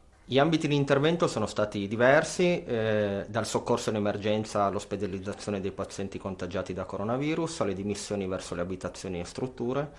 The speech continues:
e al trasferimento dei pazienti dislocati in altre regioni. Inoltre la sanificazione di automezzi utilizzati seguendo tutte le corrette procedure.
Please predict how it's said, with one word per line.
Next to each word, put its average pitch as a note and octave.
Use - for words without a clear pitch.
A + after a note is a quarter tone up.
e B2
al B2+
trasferimento A#2+
dei G#2
pazienti G#2
dislocati G2
in F#2
altre F#2
regioni. E2
Inoltre G#2
la F#2+
sanificazione G2+
di F#2+
automezzi G2
utilizzati A2+
seguendo F#2+
tutte -
le F2+
corrette F2
procedure. E2